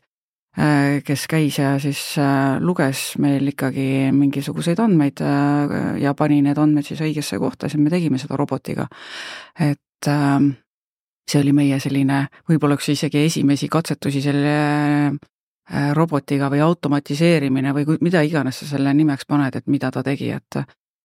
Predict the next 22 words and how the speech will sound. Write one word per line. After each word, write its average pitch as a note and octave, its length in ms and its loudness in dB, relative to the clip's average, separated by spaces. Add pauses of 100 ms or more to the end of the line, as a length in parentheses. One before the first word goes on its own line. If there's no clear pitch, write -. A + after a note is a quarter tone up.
(260)
äh, C2+ 300 -2 (160)
kui C#3+ 100 0
me C#3+ 80 4
seda C#3+ 600 0
rääkisime C#3 580 0
ka C#3+ 160 0
ja C#3 160 0 (220)
ütlesime, C#3+ 280 -2
et C#3 60 -2
me C#3+ 140 2
robotiga C#3+ 480 -2
teeme, C#3+ 300 2
siis C3+ 360 -4
osadele C#3+ 380 -2
tundus, C#3+ 300 0
et C3+ 140 -4
ongi D3+ 200 2
mingi B2+ 180 -2
robot C#3 260 -2
kõnnib C3+ 300 -2
ringi D3 300 2
ja, B2+ 160 -6